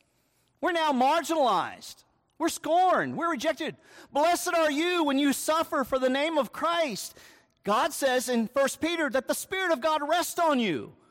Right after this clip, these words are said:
Isn't that amazing? If you want to find out where the Spirit is, find out where the child of God who's suffering for the gospel. Kenya, Nigeria, North Korea,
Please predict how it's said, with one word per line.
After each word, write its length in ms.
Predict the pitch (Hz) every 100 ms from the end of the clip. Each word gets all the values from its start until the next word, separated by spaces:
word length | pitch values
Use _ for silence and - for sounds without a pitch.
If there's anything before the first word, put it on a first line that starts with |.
| _ _ _ _ _ _ _ _
Isn't 220 | - 339 370
that 180 | 359
amazing? 720 | 339 311 330 302 214 143 98 82 _ _ _ _ - _ _ _ _ -
If 140 | 349
you 80 | 359
want 120 | 403
to 60 | 311
find 240 | 359 359
out 120 | 339
where 100 | 349
the 100 | 311
Spirit 580 | - - 320 392 392 226
is, 520 | 110 120 247 339 - - - -
find 380 | 240 320 381
out 280 | 339 277 311
where 260 | 285 277 285
the 120 | 240
child 400 | - 226 247 339
of 140 | 349
God 320 | 202 170 190 254
who's 160 | 311
suffering 580 | - 320 330 - 262 277
for 100 | 277
the 100 | 320
gospel. 760 | 330 359 - - 320 185 - - _ _ _ _ _ _ _ _ _ _ _ _ _ _ _ _ _ _
Kenya, 480 | - 370 370 359 208
Nigeria, 840 | 190 302 311 349 370 370 311 170 - - _ _ _ _ _ _ _ _
North 280 | 262 359 349
Korea, 600 | 370 370 370 339 175 92